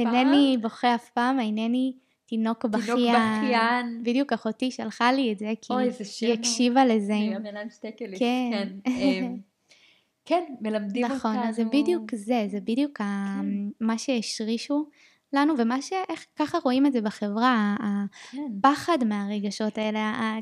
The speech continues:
Speaker 1: באמת, כמו
Speaker 2: לגמרי.
Speaker 1: שאמרנו, כאילו הם, הם אויבים, אה, כשבעצם זה, זה, זה בדיוק הפוך. להסתכל עליהם כחברים, והם ישתפו איתנו פעולה, והם יעצימו אותנו, והם יעזרו לנו
Speaker 2: ויצ-,
Speaker 1: אפילו.
Speaker 2: נכ-, ייצרו עולם אותנטי יותר,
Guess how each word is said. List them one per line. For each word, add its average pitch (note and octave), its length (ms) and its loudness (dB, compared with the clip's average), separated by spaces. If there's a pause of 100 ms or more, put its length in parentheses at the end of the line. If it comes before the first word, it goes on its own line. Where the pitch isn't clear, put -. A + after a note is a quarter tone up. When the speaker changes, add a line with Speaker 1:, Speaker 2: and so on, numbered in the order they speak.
Speaker 1:
באמת, A3+ 240 2
כמו A#3 80 0
Speaker 2:
לגמרי. D4 120 2
Speaker 1:
שאמרנו, C4 480 4
כאילו C#4 160 4
הם, C4 160 6 (160)
הם A#3+ 240 4
אויבים, B3 800 2 (680)
אה, A3 60 -2 (400)
כשבעצם C#4 800 0 (120)
זה, G#3+ 240 0
זה, G3+ 200 0 (140)
זה G#3 140 0
בדיוק C4+ 340 4
הפוך. - 540 -2 (320)
להסתכל A3 400 -2
עליהם B3+ 380 4
כחברים, A3 840 0
והם G#3+ 160 0
ישתפו - 360 -4
איתנו A3+ 400 0
פעולה, G#3+ 380 2 (120)
והם G#3 140 2
יעצימו B3 480 2
אותנו, B3 380 2 (520)
והם G#3+ 120 0
יעזרו G#3 600 2
לנו C#4 300 6
Speaker 2:
ויצ-, G#3 60 -2
Speaker 1:
אפילו. G3+ 340 -2 (140)
Speaker 2:
נכ-, F#3+ 220 -14
ייצרו A#3+ 340 -6
עולם A4 360 -2
אותנטי E4 460 -6
יותר, A#3+ 360 -6